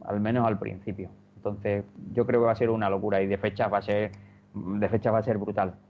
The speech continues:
Va a ser brutal porque, claro, hay que dar prioridad a mundiales, eh, luego después a Campeonato de España, hay que cambiar todas las fechas de los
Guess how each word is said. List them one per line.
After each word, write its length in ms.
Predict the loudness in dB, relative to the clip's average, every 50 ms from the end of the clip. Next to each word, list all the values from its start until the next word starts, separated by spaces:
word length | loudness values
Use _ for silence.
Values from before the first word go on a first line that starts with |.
| _ -6 -4
Va 60 | -2
a 40 | -2
ser 100 | 0 -2
brutal 280 | -2 0 0 0 0 0
porque, 240 | -2 -2 -2 -2
claro, 220 | 0 2 2 2 4
hay 60 | 2
que 60 | 4 4
dar 180 | 2 2 0
prioridad 420 | 0 -2 0 0 0 0 2 2 2
a 60 | 2
mundiales, 560 | 0 -2 2 4 4 4 4 2 0 -2 -6 -10 _ _ _ _ _ _ _ _ -6
eh, 260 | -2 2 2 2 2
luego 200 | 2 2 4 4
después 280 | 2 2 2 2 2 2
a 80 | 2
Campeonato 340 | 2 0 -2 -2 -4 -4 -4
de 60 | -6
España, 560 | -4 -2 -2 -2 0 -2 -4 -4 -6 -6 -6 -6
hay 140 | -6 -8
que 140 | -6 -8 -6
cambiar 360 | -4 -4 -2 0 0 0 0
todas 240 | -2 -2 -2 0 0
las 160 | -2 -4 -4
fechas 300 | -6 -8 -8 -6 -8 -8
de 80 | -6 -4
los 200 | -4 -4 -4 -4